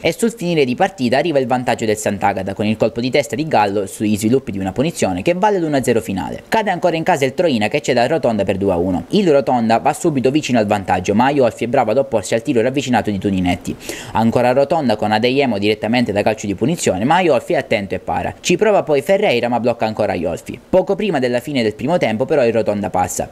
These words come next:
Adeyemo, lanciato in profondità, è bravo ad eludere l'intervento del difensore di casa e sigla l'uno a zero ospite. Il Troina prova a rispondere con Ficarotta ma il suo tiro è debole. Nella ripresa ci prova Diop per il Rotonda ma Aiolfi para.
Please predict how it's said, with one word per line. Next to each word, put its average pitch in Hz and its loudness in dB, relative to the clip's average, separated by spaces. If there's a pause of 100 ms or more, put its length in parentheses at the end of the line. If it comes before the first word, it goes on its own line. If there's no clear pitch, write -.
Adeyemo, 143 2
lanciato 110 0
in 107 0
profondità, 104 0
è - -4
bravo 160 2
ad 120 0
eludere 135 2
l'intervento 147 0
del 110 2
difensore 107 0
di 135 0
casa 98 0
e 160 0
sigla 175 2
l'uno 127 -2
a 117 -2
zero 104 2
ospite. - -6 (300)
Il 139 0
Troina 147 0
prova 123 0
a - 0
rispondere 127 0
con 98 -4
Ficarotta 180 0
ma 165 -4
il 156 -4
suo - -4
tiro - -2
è - 0
debole. 85 -2 (120)
Nella 226 2
ripresa 160 0
ci 143 -8
prova 143 2
Diop 131 0
per 101 -4
il 107 0
Rotonda 120 0
ma 156 2
Aiolfi 113 0
para. 80 -4